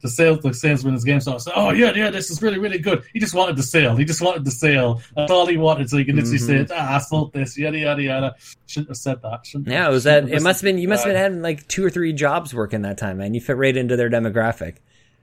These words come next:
Speaker 2: 'Cause they said,
Speaker 1: Something
Speaker 2: "Hey,
Speaker 1: like that,
Speaker 2: people
Speaker 1: yeah.
Speaker 2: like PlayStation so much, man. You guys will get, you get, you guys will get more jobs."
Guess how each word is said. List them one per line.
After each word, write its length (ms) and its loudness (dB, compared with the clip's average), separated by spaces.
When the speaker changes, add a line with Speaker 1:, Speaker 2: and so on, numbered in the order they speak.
Speaker 2:
'Cause 100 -2
they 120 4
said, 220 4
Speaker 1:
Something 200 10
Speaker 2:
"Hey, 60 10
Speaker 1:
like 280 2
that, 260 -4
Speaker 2:
people 220 0
Speaker 1:
yeah. 180 6
Speaker 2:
like 200 6
PlayStation 420 0
so 160 0
much, 260 -6
man. 220 -4
You 100 -6
guys 180 -4
will 60 -4
get, 200 -6
you 200 -6
get, 160 -8
you 140 -6
guys 160 -2
will 60 -4
get 80 -4
more 180 -2
jobs." 380 -2